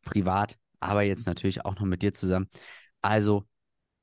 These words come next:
ich freue mich hier auch tatsächlich sehr. Und, ähm, weißt du, was mir auch richtig gut gefällt an unserem Wikifolio? Dass wir hier natürlich auch selber Skin in the Game haben. Wir haben jetzt über achttausend Euro hier auch selber investiert.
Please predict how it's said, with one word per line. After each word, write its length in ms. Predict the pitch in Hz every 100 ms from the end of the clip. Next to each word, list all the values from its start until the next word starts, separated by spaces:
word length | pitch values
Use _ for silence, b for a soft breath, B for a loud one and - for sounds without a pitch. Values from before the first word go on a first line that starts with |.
| -
ich 120 | 95
freue 220 | - 92
mich 160 | 104 -
hier 140 | 73
auch 80 | 67
tatsächlich 500 | - - 78 - 82
sehr. 360 | - 90 104 -
Und, 400 | 92 92 90 80
ähm, 260 | 78 90
weißt 260 | 107 143 -
du, 40 |
was 140 | 127 113
mir 120 | -
auch 160 | 104 117
richtig 340 | 113 120 -
gut 220 | 120 113
gefällt 400 | - 95 90 -
an 180 | 98 104
unserem 400 | - 101 98 92
Wikifolio? 560 | 95 95 - 98 101 - B B B -
Dass 220 | 110 113
wir 60 | 120
hier 100 | 110
natürlich 320 | 104 107 110
auch 100 | 98
selber 300 | 104 117 120
Skin 240 | 110 123 123
in 100 | 107
the 80 | 90
Game 300 | 95 113 101
haben. 260 | 101 104
Wir 140 | 95 92
haben 140 | 101
jetzt 120 | 95
über 220 | 110 110
achttausend 420 | - - 92 90 90
Euro 280 | 104 107
hier 220 | 98 98 -
auch 120 | 92
selber 400 | - 104 131 82
investiert. 500 | 98 95 - 151